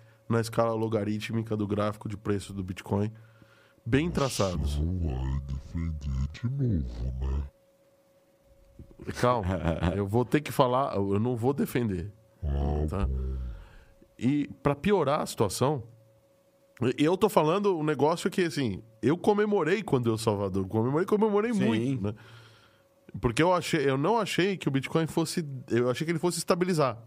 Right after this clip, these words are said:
Speaker 1: Eu não achei que ele
Speaker 3: Sim,
Speaker 1: fosse
Speaker 3: fosse
Speaker 1: descer.
Speaker 3: dar essa, da-, essa queda,
Speaker 1: Fosse dar essa
Speaker 3: né?
Speaker 1: queda absurda. E, e acho que o pessoal de El Salvador também pensou isso, né?
Speaker 3: Acho que todo mundo que tem,
Speaker 1: To-, todo mundo
Speaker 3: tem,
Speaker 1: pensou.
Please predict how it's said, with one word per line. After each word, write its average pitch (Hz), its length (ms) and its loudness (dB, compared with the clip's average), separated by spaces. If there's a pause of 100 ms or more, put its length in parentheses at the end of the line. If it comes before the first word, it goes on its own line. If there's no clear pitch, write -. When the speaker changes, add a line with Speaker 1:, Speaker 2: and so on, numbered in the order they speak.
Speaker 1:
Eu 98 60 -6
não 101 80 -2
achei 123 160 -2
que 160 80 -4
ele 131 120 4
Speaker 3:
Sim, 117 80 0
Speaker 1:
fosse 120 160 0
Speaker 3:
fosse 107 220 2
Speaker 1:
descer. 92 120 2
Speaker 3:
dar 107 80 4
essa, 107 180 0
da-, 92 260 0
essa 110 240 -2
queda, 110 320 0
Speaker 1:
Fosse 98 120 -4
dar 127 100 2
essa 143 180 0
Speaker 3:
né? - 60 -6
Speaker 1:
queda 135 220 2
absurda. 123 540 0 (680)
E, 127 720 0
e 117 120 4
acho 127 300 -2
que 156 300 0
o 131 40 -2
pessoal 131 360 2
de 127 80 0
El 127 60 2
Salvador 135 440 2
também 151 320 2
pensou 147 400 0
isso, 104 340 -2
né? 85 140 -4 (460)
Speaker 3:
Acho - 140 -8
que 120 80 0
todo 113 480 0
mundo 82 300 -4
que 80 100 -6
tem, 123 140 -2
Speaker 1:
To-, 107 400 -2
todo 143 280 0
mundo 120 260 0
Speaker 3:
tem, 87 100 -2
Speaker 1:
pensou. 92 160 -2